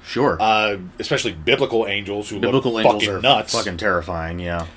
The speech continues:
Speaker 2: And it's also, I'm an atheist.
Speaker 1: Yep.
Speaker 2: So when I think ab-, when I, if I were to imagine a god,
Speaker 1: Mm-hmm.
Speaker 2: it always is more like an indifferent thing.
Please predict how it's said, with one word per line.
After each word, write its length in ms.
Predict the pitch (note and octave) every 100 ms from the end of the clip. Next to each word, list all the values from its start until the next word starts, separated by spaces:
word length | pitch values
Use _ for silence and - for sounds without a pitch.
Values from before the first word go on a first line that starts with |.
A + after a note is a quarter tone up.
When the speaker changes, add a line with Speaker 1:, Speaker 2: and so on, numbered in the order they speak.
| - - - -
Speaker 2:
And 100 | C#3+
it's 120 | C#3
also, 760 | - C#3+ D#3+ - E3+ D3+ C#3+ A#2+ - - - - - -
I'm 160 | - A#2+
an 80 | A2+
atheist. 760 | G2+ G#2+ B2 A#2 A#2 - - -
Speaker 1:
Yep. 220 | G2+ A2 - -
Speaker 2:
So 260 | - - A#2
when 140 | A#2
I 160 | A2+ A2+
think 260 | - A2+
ab-, 220 | G#2+ F#2 A#2+
when 140 | A#2+
I, 120 | A#2+
if 260 | B2 A2+ B2+
I 80 | B2+
were 120 | B2
to 120 | B2+
imagine 460 | G#2+ F#2+ F#2 G2+ G#2
a 60 | G2
god, 480 | G2+ G2+ G#2+ A2 A2+ - -
Speaker 1:
Mm-hmm. 140 | G#2+ G2+
Speaker 2:
it 100 | G#2
always 340 | G#2+ A2 G#2
is 160 | F#2 F2+
more 280 | G2+ G#2 G#2
like 180 | G2
an 100 | F#2+
indifferent 520 | F#2+ F#2 G2 - A#2 -
thing. 400 | A#2+ A#2+ C3